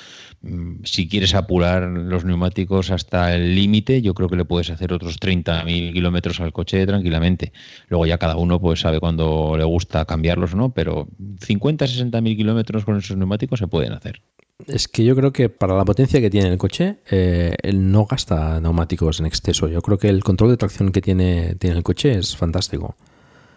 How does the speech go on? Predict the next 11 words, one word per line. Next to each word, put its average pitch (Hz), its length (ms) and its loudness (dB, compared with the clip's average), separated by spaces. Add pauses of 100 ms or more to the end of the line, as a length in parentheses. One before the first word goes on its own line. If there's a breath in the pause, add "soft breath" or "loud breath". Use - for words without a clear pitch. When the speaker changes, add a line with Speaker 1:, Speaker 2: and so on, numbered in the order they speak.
(500 soft breath)
Speaker 2:
y 110 120 2
que 98 120 2
ayuda 98 400 4
precisamente 85 640 0
a, 80 280 -2 (140)
a, - 280 -8
pues - 160 -6
eso, 82 200 -2
a, 78 180 -4
a - 120 -6
conservar, 92 720 2